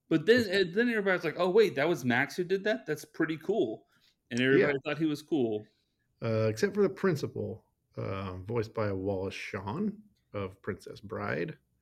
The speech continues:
Speaker 1: Yes.
Speaker 2: Um, great, great voice for,
Speaker 1: Great
Speaker 2: uh,
Speaker 1: principal dog voice.
Speaker 2: perfect. Perfectly cast as a principal dog.
Speaker 1: Yeah.
Speaker 2: Um,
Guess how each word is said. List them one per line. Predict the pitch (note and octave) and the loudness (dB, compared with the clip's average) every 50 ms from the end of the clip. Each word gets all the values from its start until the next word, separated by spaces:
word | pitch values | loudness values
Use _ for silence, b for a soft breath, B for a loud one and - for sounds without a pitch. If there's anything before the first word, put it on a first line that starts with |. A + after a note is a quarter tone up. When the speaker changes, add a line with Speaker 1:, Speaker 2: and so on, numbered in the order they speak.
| _ _ _ _ _ | _ _ _ _ _
Speaker 1:
Yes. | A2+ G2+ G#2 - - - - - - | -16 -16 -16 -18 -20 -20 -20 -12 -6
Speaker 2:
Um, | C#3+ A#2+ A2+ A2 G#2+ G#2 G#2 G2 F#2+ F2+ G2 B2+ - _ _ _ _ _ _ _ _ _ _ _ A#2 | -2 0 0 0 0 0 -2 -2 -4 -6 -8 -10 -12 _ _ _ _ _ _ _ _ _ _ _ -8
great, | A2 A2+ A2 A#2+ A2 A2+ _ _ _ - | -4 -4 -4 -4 -6 -10 _ _ _ -12
great | B2 B2 A#2+ A2+ A2+ A2+ A2+ - _ _ _ | -8 -6 -4 -4 -6 -8 -12 -18 _ _ _
voice | - A2 - G2 F#2+ F#2+ F#2+ - - - - - - _ _ _ _ _ _ _ _ _ | -14 -12 -10 -8 -8 -8 -8 -10 -12 -14 -16 -18 -20 _ _ _ _ _ _ _ _ _
for, | - B2+ G2+ - | -12 -10 -4 -2
Speaker 1:
Great | D#3+ F3 - | 0 0 0
Speaker 2:
uh, | - - | -2 -2
Speaker 1:
principal | D#3+ D3 C3+ C3+ - B2+ A#2 A#2 G#2+ G#2 | -2 -2 -2 -4 -6 -4 -4 -4 -4 -4
dog | G#2 G#2+ G#2+ G2 G2+ - | -6 -8 -8 -10 -14 -16
voice. | - - - - - - - - _ _ _ _ _ _ - - G#2+ F#2+ - - _ _ _ _ _ | -18 -18 -18 -18 -18 -20 -20 -20 _ _ _ _ _ _ -18 -16 -14 -14 -16 -18 _ _ _ _ _
Speaker 2:
perfect. | - - A2 G2 - G#2 F#2+ - - - _ _ _ _ _ _ _ _ _ | -8 -6 -6 -4 -6 -8 -14 -16 -20 -20 _ _ _ _ _ _ _ _ _
Perfectly | - D3 D#3 D#3 D#3+ C#3 - A#2+ A#2+ | 2 2 2 2 0 -2 -4 -6 -8
cast | - - - G2 G2 F#2 F2+ - | -6 -8 -8 -6 -6 -8 -8 -10
as | - G2+ | -12 -12
a | G#2 F#2+ | -12 -12
principal | - - F#2+ F#2+ - - - - | -10 -12 -12 -12 -12 -14 -14 -14
dog. | G#2 G#2+ G#2 G#2 - - G2+ - _ _ B B B B B B B | -12 -12 -12 -12 -14 -14 -16 -18 _ _ B B B B B B B
Speaker 1:
Yeah. | C3 A#2 B B B B B B B _ _ _ _ _ _ - | -18 -18 B B B B B B B _ _ _ _ _ _ -4
Speaker 2:
Um, | B2+ B2+ B2 B2 A#2 A2+ A2 A2 G#2+ G#2+ B | 0 0 2 2 2 2 0 -2 -2 -4 B